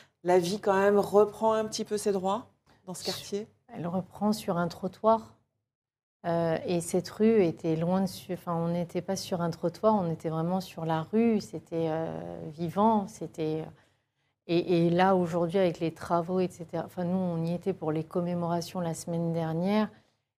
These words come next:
Speaker 2: C'est vrai qu'elle re-, enfin, voilà, elle, ça va être compliqué encore le temps des travaux pour qu'elle re-, reprenne vraiment, vraiment, euh,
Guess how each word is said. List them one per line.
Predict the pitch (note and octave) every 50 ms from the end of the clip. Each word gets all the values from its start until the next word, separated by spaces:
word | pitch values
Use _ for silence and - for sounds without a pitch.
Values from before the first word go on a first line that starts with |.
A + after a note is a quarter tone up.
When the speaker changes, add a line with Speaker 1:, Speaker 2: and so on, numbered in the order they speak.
| _ _
Speaker 2:
C'est | - - - - - - - E3
vrai | D3+ E3 F3 F3+
qu'elle | F3+ F3+ E3 D#3
re-, | D#3+ D#3 - - - -
enfin, | G2+ - - E3 D#3+ D#3
voilà, | D#3+ F3 F3 E3 D3+ D3 - -
elle, | D3 D#3 - - - F3
ça | D#3+ - - - F3+ D#3+
va | D#3+ E3
être | D#3+ -
compliqué | - - F#3 F3 - F#3 F3 - G3
encore | F#3 F#3 F3+ - A3 G#3+ G#3 G3+
le | F3+ F3 F#3+ G3+
temps | G3 - G3 F#3
des | F3+ E3+ E3+
travaux | E3+ - - E3 D#3+ E3+ G3 G3
pour | - D#3+ C#3+ -
qu'elle | - D#3+ D#3 E3
re-, | D#3+ D#3 - - - _ _ -
reprenne | F3 F3 - - - E3+ E3 E3
vraiment, | D#3+ D#3+ E3 - - E3 E3 E3 E3 E3 D#3+
vraiment, | - - D#3+ D#3 D#3 D#3+ D#3+ D#3
euh, | D3 D3+